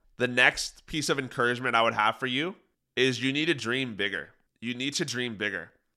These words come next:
Like, why are you settling for lesser things in life? Why are you allowing other people, why are you allowing the status quo? Why you, are you allowing, you know, what people tell you you're supposed to do dictate what you're actually doing?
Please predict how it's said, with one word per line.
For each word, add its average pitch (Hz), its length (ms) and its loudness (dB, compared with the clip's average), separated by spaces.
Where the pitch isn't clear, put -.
Like, 127 320 4
why 120 400 4
are 151 140 2
you 143 140 -2
settling 127 680 0
for 120 220 -4
lesser 107 460 -2
things 110 440 -6
in 92 180 -6
life? 98 500 -2
Why 117 360 6
are 156 120 6
you 160 220 2
allowing 123 500 4
other 123 220 0
people, 123 640 -6
why 123 260 6
are 143 140 6
you 147 140 0
allowing 127 420 4
the 117 60 -10
status 127 420 2
quo? 113 340 2
Why 110 240 4
you, 135 340 0
are 117 200 0
you 127 200 -4
allowing, 117 580 0
you 123 100 -6
know, 113 360 -2
what 120 340 2
people 139 300 -4
tell 135 200 2
you 127 120 0
you're 123 180 -2
supposed 139 540 0
to 139 60 -4
do 113 120 -2
dictate 120 480 -4
what 113 180 -4
you're - 140 -2
actually 104 360 -2
doing? 98 280 -6